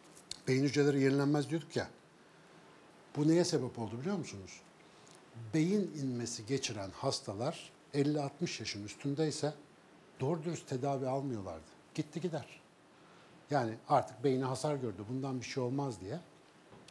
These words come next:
Ama bu insanları şimdi fizik tedavi gibi, nöroterapi gibi çeşitli tekniklerden geçirerek mucizevi iyileşmeler sağlayabiliyoruz. Ne değişti?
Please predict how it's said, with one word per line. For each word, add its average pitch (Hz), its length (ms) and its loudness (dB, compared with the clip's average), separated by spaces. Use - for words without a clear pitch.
Ama 151 260 6
bu 202 100 4
insanları 135 560 2
şimdi 180 500 4
fizik 123 360 -4
tedavi 143 500 4
gibi, 120 280 -2
nöroterapi 120 600 0
gibi 101 180 -12
çeşitli - 360 -8
tekniklerden 107 680 -6
geçirerek 123 420 -6
mucizevi 131 440 -2
iyileşmeler 131 520 -4
sağlayabiliyoruz. 117 640 -8
Ne 139 180 0
değişti? 131 420 -2